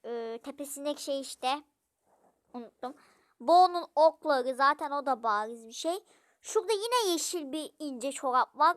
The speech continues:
Spike'ın çorabı olabilir o da, ben de tam bilmiyorum. Burada, burada, e, bunun Bo'nun çantası olduğunu nereden anladım diyeceksiniz. Şurada, e, Bo'nun az bir şeycik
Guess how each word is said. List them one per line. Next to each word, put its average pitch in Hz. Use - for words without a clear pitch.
Spike'ın 302
çorabı 269
olabilir 277
o 311
da, 302
ben 320
de 285
tam 262
bilmiyorum. 262
Burada, 285
burada, 339
e, 262
bunun 285
Bo'nun 311
çantası 339
olduğunu 330
nereden 339
anladım 320
diyeceksiniz. 294
Şurada, 302
e, 240
Bo'nun 349
az 453
bir 403
şeycik 392